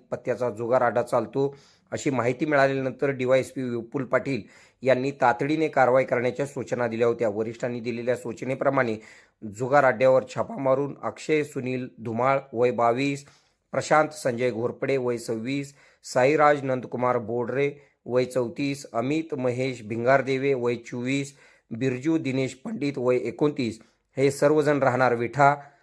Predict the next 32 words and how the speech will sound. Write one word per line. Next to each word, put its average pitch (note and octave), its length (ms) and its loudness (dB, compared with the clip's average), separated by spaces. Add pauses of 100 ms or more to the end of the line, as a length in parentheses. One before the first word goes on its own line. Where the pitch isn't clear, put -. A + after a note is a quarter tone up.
(140)
नाथा C#3+ 500 4 (320)
सुदाम C3 600 4
गुरव, C3 300 4
वय A#2+ 200 2
चाळीस, C3+ 500 0
राहणार B2 320 0
कडेगाव C#3+ 560 0
अशी B2 200 -6 (120)
ताब्यात A#2+ 240 2
घेण्यात B2+ 320 -4
आलेल्या B2+ 400 -2 (460)
संशयितांची C3+ 720 -2
नावे B2+ 280 4
आहेत. A2+ 280 0 (420)
पोलीस A2+ 260 -4
अधीक्षक A2 400 -6
संदीप A2+ 360 -6
घुगे, A#2 300 -4
अप्पर A#2+ 300 -6
पोलीस A2 340 -6
अधीक्षक A2+ 360 -6
रितू A2+ 380 -6
खोकर, B2+ 420 4 (420)
उपविभागीय B2+ 540 0
पोलीस A2+ 340 -4
अधिकारी A2+ 360 0
विपुल A2+ 280 -2
पाटील, A#2 440 -2 (100)
पोलीस A2+ 280 -4
निरीक्षक A2+ 380 -6
संग्राम A2 380 -2
शेवाळे, B2 460 6